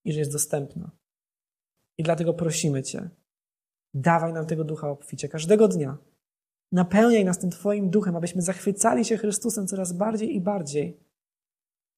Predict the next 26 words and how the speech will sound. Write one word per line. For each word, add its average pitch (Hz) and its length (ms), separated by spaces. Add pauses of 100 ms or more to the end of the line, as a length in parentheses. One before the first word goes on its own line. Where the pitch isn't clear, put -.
Abyśmy 185 300
byli 196 180
pełni 202 280
bojaźni, 180 880 (360)
radości, 185 920 (280)
pokoju. 160 840 (680)
Abyśmy 190 340
byli 220 300
w - 60
stanie, 226 520
Panie 202 260
Boże, 196 220
świadczyć 220 840
o 208 160
tym, 147 320 (1120)
czego 190 200
Chrystus 220 320
dla 202 100
nas 202 160
dokonał, 196 360
bo 170 100
po 226 140
to 214 100
ten 208 160
Duch 196 160
zstąpił. - 600